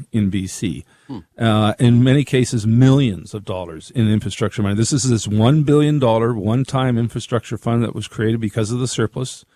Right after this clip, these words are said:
Speaker 1: And I have to wonder, whether, is that gonna have an impact on the tax increases coming from council? Because suddenly they're getting millions of dollars they didn't, weren't getting just a few months ago.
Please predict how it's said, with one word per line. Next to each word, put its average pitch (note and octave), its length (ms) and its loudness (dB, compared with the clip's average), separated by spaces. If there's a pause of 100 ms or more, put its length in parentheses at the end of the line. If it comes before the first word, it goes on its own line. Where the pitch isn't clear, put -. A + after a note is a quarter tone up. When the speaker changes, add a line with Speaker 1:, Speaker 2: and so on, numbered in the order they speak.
(460)
Speaker 1:
And B2 140 -4
I A2+ 180 2
have C3 200 2
to C#3+ 80 4
wonder, A#2+ 260 4
whether, A2+ 200 0
is B2+ 260 2
that D3 180 4
gonna C#3 200 0
have B2 180 2
an A#2 80 -2
impact A#2+ 680 -4
on A2+ 200 0
the G#2+ 80 -2
tax A#2 320 0
increases A#2 480 -4
coming G#2 240 -4
from F#2 160 -10
council? G2 320 -8
Because A2 260 -2
suddenly C3 380 4
they're B2 140 0
getting B2 360 2
millions D#3 420 4
of C3 80 0
dollars A2+ 380 -2
they B2 80 0
didn't, B2 160 2
weren't B2+ 240 0
getting A2+ 320 0
just G#2+ 180 -4
a A2+ 60 -4
few A#2 140 -4
months G2+ 180 -4
ago. - 260 -10